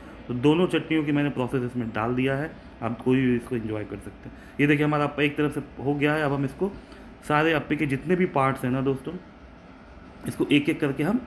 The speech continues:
निकाल लेंगे। निकाल के मतलब उल्टा कर देंगे, देखिए ऐसे।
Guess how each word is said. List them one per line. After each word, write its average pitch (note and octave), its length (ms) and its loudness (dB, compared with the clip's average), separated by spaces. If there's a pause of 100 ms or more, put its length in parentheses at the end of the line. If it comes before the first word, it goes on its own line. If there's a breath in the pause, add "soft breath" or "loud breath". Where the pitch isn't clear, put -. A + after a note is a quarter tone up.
निकाल A#2 460 2
लेंगे। G2+ 240 -6 (420 loud breath)
निकाल C3+ 300 2
के D3 100 -2
मतलब D3 380 -2
उल्टा D3+ 260 2
कर A#2+ 140 2
देंगे, G#2+ 240 -4
देखिए A2 280 -6
ऐसे। A2+ 220 -8